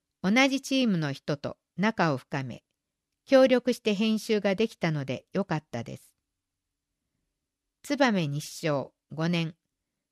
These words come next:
小林結菜。違う小学校の人たちがたくさんで、緊張したけれど、協力して取材ができて、とても嬉しかったです。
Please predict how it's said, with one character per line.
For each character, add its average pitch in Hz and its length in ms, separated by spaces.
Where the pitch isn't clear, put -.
小 208 60
林 247 500
結 208 260
菜。 113 140
違 262 240
う 285 60
小 262 260
学 254 300
校 180 160
の 151 120
人 202 240
た 160 140
ち 135 140
が 131 120
た 151 160
く - 100
さ 202 200
ん 170 100
で、 123 200
緊 269 200
張 240 260
し - 80
た 226 160
け 165 160
れ 139 100
ど、 120 220
協 254 200
力 233 300
し - 60
て 208 220
取 208 140
材 220 240
が 214 140
で 202 120
き - 80
て、 - 240
と 185 140
て 269 100
も 247 160
嬉 233 240
し - 60
か 151 140
っ 151 120
た 135 140
で 143 140
す。 - 140